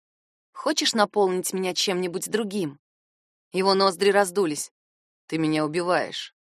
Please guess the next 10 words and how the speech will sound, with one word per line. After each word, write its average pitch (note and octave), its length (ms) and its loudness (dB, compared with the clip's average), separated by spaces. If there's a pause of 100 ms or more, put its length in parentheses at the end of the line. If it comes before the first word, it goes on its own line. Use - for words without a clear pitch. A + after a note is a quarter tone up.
(360)
Я F#3+ 180 4
взглянула G#3 500 0
на F#3+ 60 0
него F3+ 260 0
из-под F3+ 300 0
лобья. D#3 360 0 (600)
Ещё F#3 260 0
даже F#3 240 2
не G3+ 100 -2
начинала. A3 640 0